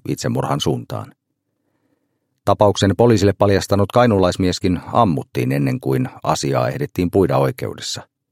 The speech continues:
Mitä kaikkea tapahtuikaan joulukuun yhdennentoista päivän iltana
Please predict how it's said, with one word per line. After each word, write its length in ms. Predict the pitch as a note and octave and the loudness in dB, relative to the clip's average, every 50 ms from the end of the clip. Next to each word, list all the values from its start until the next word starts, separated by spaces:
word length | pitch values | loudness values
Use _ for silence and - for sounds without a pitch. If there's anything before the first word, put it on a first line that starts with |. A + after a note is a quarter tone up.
| _ _ _ _ _ _ _ _ _ _ _ _ _ _ _ _ _ - | _ _ _ _ _ _ _ _ _ _ _ _ _ _ _ _ _ -2
Mitä 220 | - A2 C3 D3+ C3+ | 0 0 2 2 2
kaikkea 320 | C3 B2 A2+ - A2 G#2 | 0 0 2 2 2 2
tapahtuikaan 920 | - A#2 A2 - F#2 - - - C2 B1+ B1+ - - - C2+ C2 B1+ - - _ - | 4 2 2 2 0 -2 -2 -4 -4 -4 -4 -4 -4 -2 -2 -2 -4 -6 -10 _ -2
joulukuun 460 | E2 D#2+ D2+ C2+ C2 - D2 D2 C#2+ | 0 0 0 0 0 0 0 0 0
yhdennentoista 720 | - D#2 E2+ D#2+ E2 E2 D#2+ D#2 D2+ F2 E2+ E2+ - F#2 | -2 -2 0 0 0 2 0 0 0 0 -2 0 -2 0
päivän 340 | - A#2 A2 G2+ F2+ F2+ E2+ | 2 2 4 4 4 2 2
iltana 460 | E2+ G#2+ A2+ G#2+ - - F2+ F2+ E2+ | 2 2 2 2 2 2 2 0 0